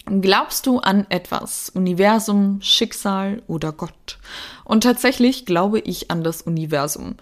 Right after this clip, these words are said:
Ich konnte mich damit viel eher identifizieren als mit allem anderen. Beziehungsweise, was heißt eher? Ich glaube zu hundert Prozent an das Universum.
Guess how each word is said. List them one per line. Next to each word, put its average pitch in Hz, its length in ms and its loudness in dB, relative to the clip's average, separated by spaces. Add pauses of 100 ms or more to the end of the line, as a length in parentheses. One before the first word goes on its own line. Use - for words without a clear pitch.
(480)
Ich - 120 -2
konnte 262 260 4
mich 214 240 4
damit 196 800 2
viel 269 500 2
eher 220 400 4
identifizieren 165 1080 -2
als 190 300 -2
mit 196 220 0 (160)
allem 214 500 4
anderen. 170 560 -4 (200)
Beziehungsweise, 165 680 -4
was 160 180 -4
heißt - 220 -8
eher? 156 400 -2
Ich - 100 -8
glaube 170 280 2
zu - 200 -8 (160)
hundert 226 340 4
Prozent 175 600 -2
an 147 180 -4
das - 240 -6
Universum. - 800 -6